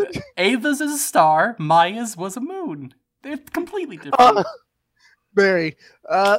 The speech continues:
Speaker 2: but anyway, fucking, it's like, there's not really anything overtly wrong with this show. There's a fuck ton of contrivance for Ava,
Speaker 1: Oh,
Speaker 2: though.
Speaker 1: I'm gonna go into a lot of the, um, issues with the
Speaker 2: <laughs>
Speaker 1: plot in
Speaker 2: Isn't
Speaker 1: a
Speaker 2: able to
Speaker 1: bit.
Speaker 2: confront her father. Fucking, it's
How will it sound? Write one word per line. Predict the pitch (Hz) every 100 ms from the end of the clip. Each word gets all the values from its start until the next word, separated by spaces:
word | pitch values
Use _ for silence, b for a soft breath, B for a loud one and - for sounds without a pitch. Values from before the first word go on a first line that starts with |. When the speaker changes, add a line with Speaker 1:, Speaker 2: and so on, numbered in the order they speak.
| -
Speaker 2:
but | 247
anyway, | 240 196 160 160
fucking, | - 196 - 190 185 _ _ _ _
it's | 190 -
like, | 233 - _ - - b b b b b 339
there's | 285 208 208
not | 311 277 226
really | 214 214 196 -
anything | 175 180 196 - -
overtly | 165 151 139 160 - 202 175
wrong | 143 170 185
with | 180 -
this | 135 -
show. | - 156 202 214 b b
There's | 403 440 180
a | 131
fuck | - 240 -
ton | 170
of | 143
contrivance | 147 - 165 156 135 131
for | - 135
Ava, | 131 151 131
Speaker 1:
Oh, |
Speaker 2:
though. | - 190 190
Speaker 1:
I'm | 196 208
gonna | 247 190
go | 185
into | 170 160 156
a | 151 151 143
lot | 147 147
of | 139
the, | 143 135
um, | 135 127 139 - -
issues | 160 - 135 185 - 151
with | 143 180
the | 147 135
Speaker 2:
<laughs> |
Speaker 1:
plot | 131 151 127 127 -
in | 185
Speaker 2:
Isn't | 247
Speaker 1:
a |
Speaker 2:
able | 226
to | 202
Speaker 1:
bit. |
Speaker 2:
confront | 196 208 196
her | 165 143
father. | 196 196 190 185 180 170 -
Fucking, | 156 160 147 147
it's | 202